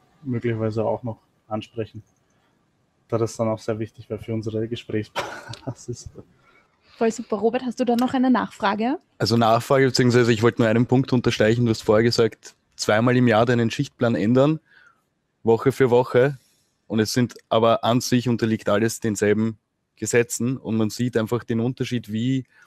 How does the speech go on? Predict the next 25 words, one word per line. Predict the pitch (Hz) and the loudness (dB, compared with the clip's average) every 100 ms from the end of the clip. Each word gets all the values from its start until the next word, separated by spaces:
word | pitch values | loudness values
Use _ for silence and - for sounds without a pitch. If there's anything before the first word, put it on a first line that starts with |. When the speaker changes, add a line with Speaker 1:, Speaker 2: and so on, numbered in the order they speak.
| _ _ _ | _ _ _
Speaker 3:
also | 113 107 | -8 -4
sehr | 113 117 | 0 0
schön, | - 120 120 | 2 0 0
wie, | 120 123 127 107 104 | 0 0 0 0 -4
wie, | 113 120 120 120 95 90 | -6 -4 -2 -2 -4 -6
wie | 104 | -6
das | 120 127 - | -2 -2 -4
gelebt | 117 107 107 123 - - | -8 -4 0 0 -4 -8
wird, | 107 131 - - _ _ _ _ _ - | 0 0 0 -20 _ _ _ _ _ -4
ähm, | 107 110 117 76 | 0 0 0 -2
was | 113 113 | -2 0
möglich | 120 123 139 - | 0 0 -2 -2
gemacht | 135 117 117 - | -2 0 -2 -2
wird | 131 - | -2 -2
und | 117 | -2
was | 113 110 | -2 -2
nicht | 120 117 - 101 | -4 -6 -8 -10
und | 98 | -2
wo | 101 | 0
halt | 113 107 | 0 -2
eben | 110 | -4
die | 107 | -6
Verhandlungsmacht | 110 98 101 104 101 95 90 - | -4 -4 -4 -6 -8 -10 -10 -10
dafür | 90 92 | -12 -10
liegt. | 87 87 | -12 -14